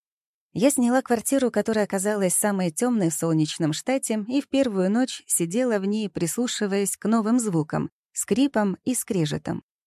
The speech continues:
Что-то там было не так, и я поняла, что именно, когда таракан размером с Вольво врезался в мое лицо. Квартира была населена жуками пальметто,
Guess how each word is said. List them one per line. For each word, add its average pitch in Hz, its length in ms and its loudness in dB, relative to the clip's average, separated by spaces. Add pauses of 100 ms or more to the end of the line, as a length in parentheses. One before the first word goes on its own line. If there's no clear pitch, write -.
(400)
Что-то 269 320 2
там 233 280 2
было 220 220 4
не 233 140 4
так, 151 360 -2
и 190 140 0
я 202 220 -4
поняла, 240 440 2
что - 200 -4
именно, 190 460 2 (260)
когда 214 360 2
таракан 202 580 2
размером 160 560 2
с - 160 -2
Вольво 190 480 4 (260)
врезался 240 600 2
в - 20 0
мое 214 300 4
лицо. 165 460 0 (840)
Квартира 247 520 2
была 233 300 2
населена 214 600 2
жуками 208 720 0
пальметто, 202 720 2